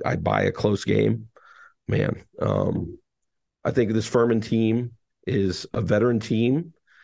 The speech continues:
They had, they just missed out on the tournament last year.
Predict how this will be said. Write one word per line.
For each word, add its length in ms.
They 140
had, 180
they 100
just 380
missed 200
out 140
on 60
the 80
tournament 340
last 340
year. 260